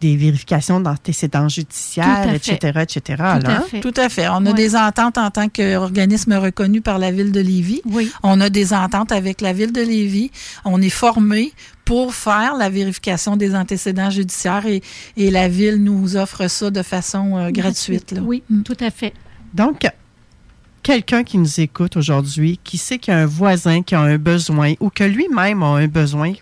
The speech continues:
Speaker 1: que cette personne-là, que ce soit un homme ou une femme, la meilleure porte d'entrée, c'est quoi ?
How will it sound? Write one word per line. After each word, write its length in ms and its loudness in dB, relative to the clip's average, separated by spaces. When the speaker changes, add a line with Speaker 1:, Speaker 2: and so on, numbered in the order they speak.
Speaker 1:
que 100 -12
cette 140 -18
personne-là, 440 -2
que 60 -6
ce 80 -4
soit 180 -2
un 180 -2
homme 180 0
ou 60 2
une 160 2
femme, 340 -4
la 140 2
meilleure 320 0
porte 220 -6
d'entrée, 380 0
c'est 180 -8
quoi ? 200 -6